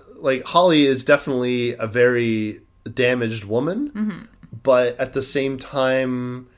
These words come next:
Speaker 1: once you learn the source of that, it makes a lot of sense why she would be so upset.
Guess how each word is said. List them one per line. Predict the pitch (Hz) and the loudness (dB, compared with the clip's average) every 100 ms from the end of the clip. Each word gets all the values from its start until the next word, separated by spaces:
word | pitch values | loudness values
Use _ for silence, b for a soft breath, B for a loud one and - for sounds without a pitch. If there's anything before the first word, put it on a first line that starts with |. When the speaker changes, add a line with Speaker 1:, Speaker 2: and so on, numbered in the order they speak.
| b b b _ _ - | b b b _ _ -10
Speaker 1:
once | 120 139 - | -4 -4 -2
you | 131 | -4
learn | 117 120 131 120 | -2 0 0 -2
the | |
source | 110 - 117 131 | -4 -2 0 0
of | 156 135 | -4 0
that, | 147 170 180 147 | 0 2 0 -4
it | 151 | -4
makes | 127 120 | -4 -2
a | 127 | 0
lot | 127 | 0
of | - | 0
sense | 165 151 - | -4 -4 0
why | 117 | -2
she | 110 120 | -2 -4
would | 113 107 | -6 -4
be | 110 | -6
so | 107 113 107 | -4 -4 -4
upset. | - 110 - 123 95 - | -4 -10 -4 -2 -2 -6